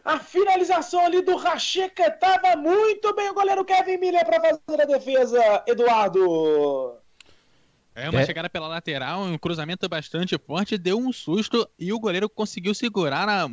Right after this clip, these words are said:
Speaker 2: surpresa pra muitos. Um lance bem difícil ali pro goleiro,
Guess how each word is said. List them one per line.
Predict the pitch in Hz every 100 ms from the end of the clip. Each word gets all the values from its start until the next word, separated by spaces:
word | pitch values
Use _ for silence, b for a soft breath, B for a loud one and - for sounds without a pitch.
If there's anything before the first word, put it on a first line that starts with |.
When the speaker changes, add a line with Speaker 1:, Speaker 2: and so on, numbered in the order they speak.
| 117
Speaker 2:
surpresa | - 127 160 202 220
pra | - 214
muitos. | 220 190 233 226 - 135 113 120
Um | 135 170 214
lance | 202 208 151
bem | 117 196
difícil | 247 196 185 196
ali | 175
pro | - 165
goleiro, | 135 123